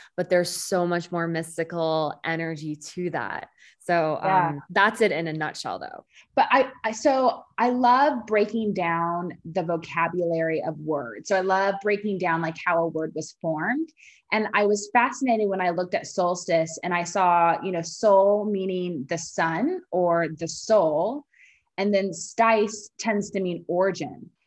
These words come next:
Speaker 2: So I thought it was interesting how the word breaks down to a sun origin or a soul origin.
Speaker 1: Yeah. So there is definitely a lot to do there. And then also one of the other ways to break it down is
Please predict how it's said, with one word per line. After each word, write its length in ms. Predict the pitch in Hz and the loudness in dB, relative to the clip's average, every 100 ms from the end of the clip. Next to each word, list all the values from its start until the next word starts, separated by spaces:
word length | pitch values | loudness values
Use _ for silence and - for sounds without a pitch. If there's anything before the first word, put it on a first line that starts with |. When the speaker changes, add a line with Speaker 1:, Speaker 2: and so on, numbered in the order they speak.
| _ | _
Speaker 2:
So 320 | - 208 185 | -2 2 2
I 80 | 196 | 0
thought 220 | 233 240 | 2 4
it 80 | 214 | 4
was 160 | 226 - | 2 0
interesting 420 | 226 247 247 214 | -2 -2 -4 -2
how 140 | 196 | 0
the 80 | 185 | 0
word 320 | 175 190 202 | 2 2 2
breaks 340 | 185 180 165 - | 0 -2 -2 -2
down 380 | 202 190 185 190 - | 0 0 -2 -6 -4
to 260 | 190 175 - | -2 -2 -4
a 60 | 165 | -8
sun 400 | - 196 175 175 | -6 -4 -4 -4
origin 640 | 156 170 165 160 165 160 156 | -2 -2 -2 -2 -4 -4 -4
or 180 | 165 156 | -6 -6
a 40 | |
soul 400 | - 185 165 156 | -6 0 0 0
origin. 440 | 156 127 113 127 - _ - - - | -4 -8 -8 -12 -14 _ -20 -20 -6
Speaker 1:
Yeah. 380 | 214 233 208 180 | 4 6 6 4
So 240 | - 240 | 4 6
there 160 | 247 233 | 8 6
is 160 | 196 | 6
definitely 540 | 220 220 233 247 247 233 | 2 2 0 -2 0 2
a 100 | 196 | 2
lot 420 | 185 190 190 - | 2 2 0 -2
to 100 | 208 | -14
do 220 | 185 202 175 | -6 -4 0
there. 340 | 180 202 240 | 2 4 4
And 200 | - 196 | 2 0
then 140 | 190 | -2
also 560 | - 202 220 247 208 185 _ - - | 0 0 0 0 0 -2 _ -20 -6
one 240 | 196 226 | 0 2
of 120 | 262 | 2
the 160 | 226 - | 0 0
other 220 | 190 214 | 0 0
ways 180 | 214 208 | 0 -4
to 60 | 202 | -4
break 180 | 196 | -6
it 60 | 190 | -4
down 180 | 190 180 | -2 -2
is 200 | 170 | -4